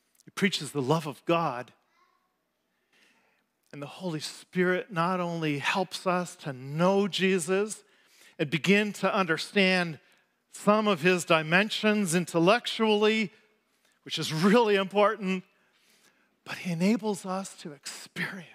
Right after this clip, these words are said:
God's love, to fill us with a sense of wonder. I am loved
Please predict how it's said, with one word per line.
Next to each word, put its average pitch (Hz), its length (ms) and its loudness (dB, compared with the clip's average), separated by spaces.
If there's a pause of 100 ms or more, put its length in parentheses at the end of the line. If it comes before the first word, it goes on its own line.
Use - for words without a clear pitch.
(1000)
God's 131 400 -6
love, 110 180 -12 (2500)
to 160 60 -12
fill 247 300 0
us 240 160 0
with 175 140 -6
a - 20 -6
sense 226 320 -10
of 147 160 -18
wonder. 165 880 -4 (460)
I 233 400 2
am 147 640 2
loved 135 800 0